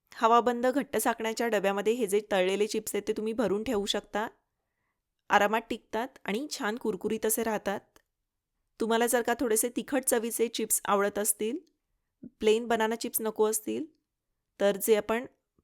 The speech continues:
प्लेन चिप्स करून घेतले होते, त्याच्यावर थोडंसं बेडगी मिरची पावडर आणि मीठ घालायचं. छान असं हलवून घ्या. चिप्स गरम असतानाच हे करा, म्हणजे तिखट जे येते चिप्सना छान चिकटतं. तर याप्रमाणे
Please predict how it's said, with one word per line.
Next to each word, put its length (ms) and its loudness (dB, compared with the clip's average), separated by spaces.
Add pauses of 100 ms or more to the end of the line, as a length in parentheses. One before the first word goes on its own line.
प्लेन 240 6
चिप्स 280 -2
करून 260 0
घेतले 280 -2
होते, 300 -2 (360)
त्याच्यावर 400 -2
थोडंसं 480 -2 (220)
बेडगी 300 4
मिरची 280 -8
पावडर 320 2
आणि 160 -4
मीठ 220 -6
घालायचं. 520 0 (1120)
छान 240 -2
असं 140 -4
हलवून 380 -2
घ्या. 260 -2 (920)
चिप्स 340 -4
गरम 260 4
असतानाच 380 -4
हे 60 -2
करा, 240 -2
म्हणजे 400 -2
तिखट 280 -4
जे 160 2
येते 380 -4
चिप्सना 340 -6
छान 240 -6
चिकटतं. 600 -4 (1200)
तर 100 4
याप्रमाणे 460 2